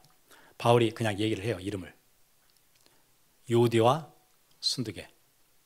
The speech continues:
근데 유오디아와 순두계 이 두 사람도 여자거든요. 근데 다른 지역하고 다르게 이 빌립보 지역의 특성이 있었다고 그 성경학자들이 얘기하더라고요.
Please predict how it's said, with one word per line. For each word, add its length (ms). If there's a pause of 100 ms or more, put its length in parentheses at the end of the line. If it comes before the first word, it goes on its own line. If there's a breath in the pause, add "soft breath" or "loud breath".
(1500 soft breath)
근데 200
유오디아와 600
순두계 440
이 80
두 120
사람도 340
여자거든요. 600 (4000 soft breath)
근데 540 (180)
다른 360
지역하고 460
다르게 540 (120)
이 60
빌립보 720
지역의 420
특성이 380
있었다고 580 (300 soft breath)
그 120
성경학자들이 680
얘기하더라고요. 760